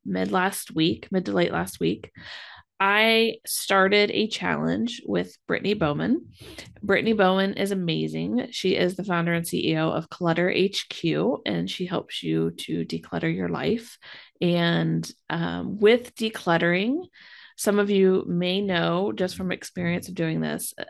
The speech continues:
oftentimes when you declutter,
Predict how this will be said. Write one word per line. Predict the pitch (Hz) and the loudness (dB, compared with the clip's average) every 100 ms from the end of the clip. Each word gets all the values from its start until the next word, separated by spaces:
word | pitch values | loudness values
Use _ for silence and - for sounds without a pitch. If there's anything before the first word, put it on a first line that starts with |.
| _ _ - | _ _ -2
oftentimes | 190 240 277 262 240 208 | 0 0 0 2 2 2
when | 196 180 | 2 2
you | 175 165 | 0 0
declutter, | 165 156 160 - 190 190 156 196 | 0 -4 -4 0 2 2 2 -2